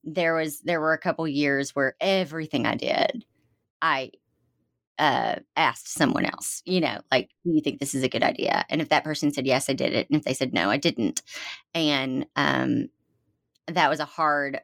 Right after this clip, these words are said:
lesson when that relationship ended. But it was like, I mean, w-,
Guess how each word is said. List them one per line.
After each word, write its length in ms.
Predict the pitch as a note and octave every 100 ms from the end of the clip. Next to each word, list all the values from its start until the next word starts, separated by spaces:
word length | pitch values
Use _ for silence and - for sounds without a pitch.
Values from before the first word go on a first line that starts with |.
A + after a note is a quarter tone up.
| D#3
lesson 760 | D3+ C#3 - B2 A2+ C#3 E3+ - _ _ -
when 680 | D#3 D#3+ C#3+ C#3 C3+ C3+ - - - -
that 340 | D3 D#3+ A#2+
relationship 560 | D3 C#3 D3 D3+ B2+ -
ended. 600 | - C3 E3+ E3 A#1+ E2 -
But 160 | C#3+
it 200 | - D3+
was 160 | D3+ D3 -
like, 380 | D3 C#3 C3 - _ _ _ _ _ _ _ _
I 80 | F3
mean, 180 | E3+ D#3
w-, 260 | - -